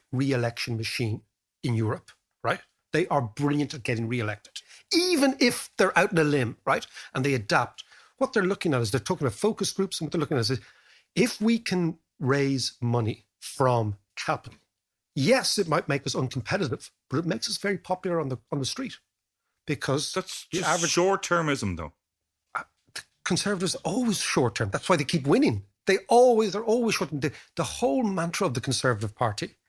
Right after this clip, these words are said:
Speaker 1: is we don't believe in anything, <laughs> right? That's what it is. What, which, which, which way's the wind going? Let's adapt to it. And it's a very successful strategy
Speaker 2: Mm-hmm.
Speaker 1: because it means that you're always slightly on the zeitgeist.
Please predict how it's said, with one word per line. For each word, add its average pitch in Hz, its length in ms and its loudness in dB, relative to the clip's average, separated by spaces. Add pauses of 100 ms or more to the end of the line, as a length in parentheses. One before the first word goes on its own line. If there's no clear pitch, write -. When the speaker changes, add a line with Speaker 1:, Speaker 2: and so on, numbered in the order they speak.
(420)
Speaker 1:
is 120 120 -2
we 135 120 0
don't 165 280 -2
believe 120 380 0
in 113 80 2
anything, 104 300 0 (260)
<laughs> - 320 -14
right? 196 320 2 (360)
That's 220 220 2
what 247 140 4
it 214 80 4
is. 156 280 2 (260)
What, 226 200 0 (100)
which, 202 220 2
which, 196 300 0
which 285 260 0
way's 285 180 4
the 240 80 4
wind 220 360 4
going? 214 280 4
Let's 226 240 2
adapt 175 380 0
to 151 60 2
it. 127 80 -4 (220)
And 269 120 6
it's 285 100 2
a 254 60 0
very 311 180 4
successful - 540 -2
strategy - 500 -4 (160)
Speaker 2:
Mm-hmm. 139 240 -4
Speaker 1:
because 208 300 4
it 240 100 -6
means 240 220 2
that 226 80 0
you're 202 240 0
always 226 540 2 (160)
slightly 214 580 2
on 165 100 2
the 143 60 0
zeitgeist. 131 680 0